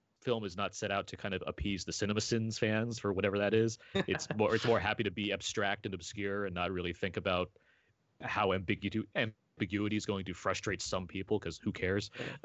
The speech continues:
Speaker 1: Um,
Speaker 2: Yeah, exactly,
Speaker 1: but at the same
Speaker 2: exactly.
Speaker 1: time, at the same time, he has a level of control over how he wants to present his film. And you mentioned something like Kubrick.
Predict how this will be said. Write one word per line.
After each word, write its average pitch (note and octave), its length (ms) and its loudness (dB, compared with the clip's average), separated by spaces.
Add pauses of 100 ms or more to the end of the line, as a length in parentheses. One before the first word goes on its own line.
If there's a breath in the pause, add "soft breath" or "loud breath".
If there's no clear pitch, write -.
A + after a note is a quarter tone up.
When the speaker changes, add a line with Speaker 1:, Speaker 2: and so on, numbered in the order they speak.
(140)
Speaker 1:
Um, B2+ 140 4
Speaker 2:
Yeah, - 80 2
exactly, F#3+ 280 0
Speaker 1:
but C3+ 100 4
at A2+ 60 2
the B2 60 -2
same C#3 160 0
Speaker 2:
exactly. A#2+ 120 0
Speaker 1:
time, D#3+ 180 2
at C#3 80 0
the C3+ 80 -4
same C3 160 2
time, F3+ 220 0
he B2+ 100 -2
has B2 260 -6
a A#2 60 -2
level A2 240 -2
of - 120 -2
control A#2 420 -2
over G2 180 -2
how A#2 200 2
he A2+ 60 4
wants G2+ 200 -2
to - 80 -6
present F#2 320 -4
his - 140 -14
film. F2+ 240 0
And D#2+ 80 -4
you F#2 60 -2
mentioned A2+ 260 -2
something F#2 160 -6
like E2+ 160 -4
Kubrick. A2+ 440 0